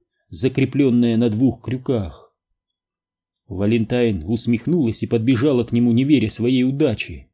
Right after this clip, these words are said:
«Пожалуйста, будь заряжена, пожалуйста, будь заряжена!»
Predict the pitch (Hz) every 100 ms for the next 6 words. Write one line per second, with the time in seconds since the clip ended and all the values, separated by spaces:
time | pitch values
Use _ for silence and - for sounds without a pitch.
0 | _ _ _ - 117 101 156 123 101 -
1 | 87 80 117 202 117 123 170 185 147 123
2 | 120 120 139 190 185 120 - 95 170 226
3 | 117 208 214 220 202 131 135 127 82 67